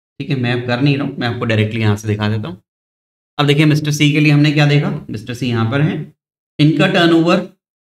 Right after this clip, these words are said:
तीन करोड़ से तो ऊपर नहीं था, और जब हम percentage of cash receipts देखी, तो वो थ्री पॉइंट फ़ोर फ़ोर परसेंट आ गई,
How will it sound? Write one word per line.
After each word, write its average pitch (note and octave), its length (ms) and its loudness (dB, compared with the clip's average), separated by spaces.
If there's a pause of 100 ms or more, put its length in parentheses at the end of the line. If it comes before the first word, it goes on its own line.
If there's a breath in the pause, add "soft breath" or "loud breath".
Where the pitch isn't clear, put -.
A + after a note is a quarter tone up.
(640)
तीन D#3 180 2
करोड़ E3 200 2
से E3+ 80 -2
तो F3 60 -4
ऊपर D#3+ 220 -2
नहीं D#3 300 2
था, C#3 300 -8 (300)
और B2+ 60 -6
जब D#3+ 180 0
हम E3+ 80 2
percentage E3 540 0
of F#3 160 -4
cash D#3+ 240 -4
receipts F3+ 460 -8
देखी, D#3+ 680 -4 (240)
तो D#3+ 80 2
वो G3 200 -2
थ्री E3 200 2
पॉइंट D#3+ 200 2
फ़ोर A#2+ 200 -4
फ़ोर G2+ 120 -4
परसेंट F#2 400 -8
आ F2+ 80 -8
गई, F#2 240 -16